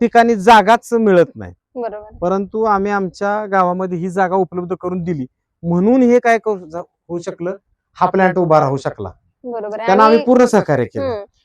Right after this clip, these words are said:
Speaker 2: हे महत्वाचं असतं.
Speaker 1: हा.
Speaker 2: योजना भरपूर येतात,
Speaker 1: हा, योजना
Speaker 2: परंतु,
Speaker 1: येतात, परंतु
Speaker 2: अ, गावातल्या लोकांचं सहकार्य नाही. As a सरपंच म्हणून तुमचा निर्णय पण खूप महत्वाचा असतो.
Speaker 1: हा.
Speaker 2: जसा तुम्ही तो निर्णय घेतला की चला ते नाही तर आम्ही
Speaker 1: हा.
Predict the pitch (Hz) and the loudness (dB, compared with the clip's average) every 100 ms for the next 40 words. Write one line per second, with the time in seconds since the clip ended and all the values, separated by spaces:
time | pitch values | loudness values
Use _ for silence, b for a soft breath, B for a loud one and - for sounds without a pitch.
0 | 339 359 370 311 262 294 269 262 320 285 | -2 0 0 -2 -4 -2 0 0 2 0
1 | 320 440 381 294 320 302 - 143 147 240 | 0 -2 -2 0 0 -2 -4 -2 0 0
2 | 139 135 370 131 - 139 143 156 170 240 | 0 -2 -4 -6 -10 -12 -10 -2 0 0
3 | 262 294 285 285 330 339 294 294 339 392 | 2 2 0 -2 -2 -2 -4 -4 -6 -6
4 | 381 240 214 214 226 226 277 311 277 277 | -6 -4 -4 -6 -6 -8 -6 -6 -6 -6
5 | 277 330 311 294 302 311 302 294 330 269 | -6 -6 -4 -4 -2 -2 0 0 0 0
6 | 254 277 302 269 330 302 196 190 226 214 | -2 -4 -6 -4 -4 -4 -8 -10 -10 -8
7 | 202 233 254 285 277 294 320 320 254 247 | -6 -4 -4 -2 -2 0 0 -2 -2 0
8 | 302 277 285 370 320 262 277 320 _ _ | 2 2 0 -4 -4 -6 -6 -10 _ _
9 | - 285 214 269 269 277 277 294 294 285 | -4 -2 -2 0 0 2 -2 -2 -2 -2
10 | 285 330 | -4 -6